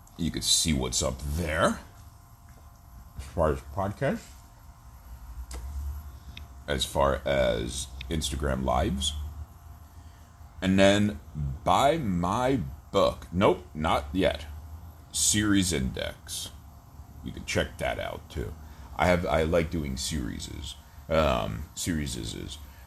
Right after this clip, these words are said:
uh, Siri. I like those because, um, I don't know, I just like them. I'm looking forward, horrifyingly so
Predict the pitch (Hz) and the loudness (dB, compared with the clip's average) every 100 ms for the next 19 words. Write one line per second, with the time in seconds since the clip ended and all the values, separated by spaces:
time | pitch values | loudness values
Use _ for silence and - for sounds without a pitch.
0 | - 50 - - - - - - - - | -10 -8 -8 -12 -16 -16 -16 -12 -6 0
1 | 87 62 50 - - - - - - - | 0 0 -2 -8 -14 -16 -18 -20 -20 -20
2 | - 78 80 78 - 55 57 - - - | -6 0 4 4 2 -6 -8 -12 -18 -20
3 | - - 80 67 78 76 80 67 64 62 | -12 -2 0 2 2 2 2 2 2 0
4 | - 65 60 53 50 50 - - - - | 4 4 4 2 -4 -10 -18 -20 -20 -20
5 | - - - - - - - 90 50 58 | -20 -20 -20 -20 -20 -16 -4 -2 0 0
6 | 69 69 - 65 67 58 50 69 - 71 | -2 -4 -2 -2 -2 -6 -10 -12 -6 -2
7 | 71 76 78 67 80 69 64 60 - - | -2 -2 -4 -2 0 2 0 -4 -10 -20
8 | - - - - - - - - - 101 | -20 -20 -20 -20 -20 -20 -20 -20 -2 6
9 | 95 92 80 80 67 60 58 60 - 50 | 6 6 2 -2 -2 -2 -6 -6 -8 -10